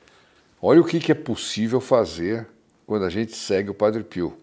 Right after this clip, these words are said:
Vão prestando atenção aqui porque vai acumular coisas, né? Aí depois nós vamos, que tal a gente um dia fazer o nosso currículo espiritual? Não o nosso currículo, eu estudei isso, eu fiz aquilo, me formei não sei o que lá, sou especialista em não sei o que,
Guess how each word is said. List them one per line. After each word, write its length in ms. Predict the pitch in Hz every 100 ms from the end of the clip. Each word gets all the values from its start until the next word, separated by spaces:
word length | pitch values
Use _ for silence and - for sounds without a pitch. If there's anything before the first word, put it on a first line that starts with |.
| _ - - _ -
Vão 220 | 92 143
prestando 420 | 151 113 123 117
atenção 420 | 98 95 - 110
aqui 200 | 98 135
porque 180 | 131 123
vai 140 | 107
acumular 400 | 127 139 117 113
coisas, 420 | 135 123 104 - - - _ _ _ _ _ _
né? 360 | 95 117 139 120
Aí 160 | - 110
depois 340 | 113 123 131
nós 220 | 117 120 110
vamos, 340 | 120 110 - - _ _ -
que 80 | 117
tal 320 | - 110 101
a 40 |
gente 280 | 92 101 98
um 120 | 92
dia 180 | 85 104
fazer 260 | 104 90 98
o 60 |
nosso 260 | 95 95 -
currículo 640 | 98 85 113 113 85 78 71 _ _ -
espiritual? 960 | 113 - - 107 104 - 92 87 80
Não 140 | 107 92
o 20 |
nosso 220 | 127 -
currículo, 480 | 104 92 101 85 85 - _ -
eu 100 | 117
estudei 340 | - 107 90
isso, 300 | 85 98 -
eu 40 | -
fiz 180 | 113
aquilo, 560 | 98 - - 87 85 -
me 140 | - 95
formei 380 | - 101 101 95
não 80 |
sei 140 | 87 98
o 40 |
que 120 | - -
lá, 300 | 80 85 -
sou 140 | 110
especialista 640 | - 110 - 73 101 - 80
em 20 |
não 80 | -
sei 160 | -
o 20 |
que, 400 | - - 98 85